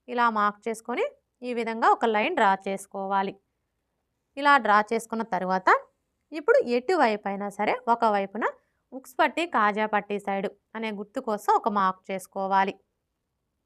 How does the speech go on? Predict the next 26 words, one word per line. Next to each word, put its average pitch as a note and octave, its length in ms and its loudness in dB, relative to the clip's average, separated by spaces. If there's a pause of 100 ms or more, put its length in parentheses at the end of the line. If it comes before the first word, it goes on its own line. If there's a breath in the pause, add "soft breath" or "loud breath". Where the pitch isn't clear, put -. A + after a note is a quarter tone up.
(1040)
అంటే B3+ 180 -4
మనకి C#4 200 -2
ఇటు B3 120 -6
సైడ్ A#3+ 200 2
వచ్చేసి A#3+ 360 -2
ఉక్స్ C4 260 -4
పట్టి, D4 260 2
కాజా G#3 320 2
పట్టి G3+ 280 -4
సైడ్ G3 180 -2
అన్నమాట. F#3 280 -6 (680)
ఇప్పుడు G#4 260 2
ఈ C#4 160 -2
ఉక్స్ A#3 280 -6
పట్టి, D#4 300 0
కాజా A3 360 4
పట్టి G3+ 300 -2
సైడ్ F#3+ 220 -4
వచ్చేసి G3+ 380 -2 (520)
షేప్ C#4 340 0
బెల్ట్ C4+ 240 -2
హైట్ A3 360 0 (360)
ఏ A#3 220 -4
సైజు G#3+ 320 -2
వారికైనా G3 420 -2
సరే C#4 200 0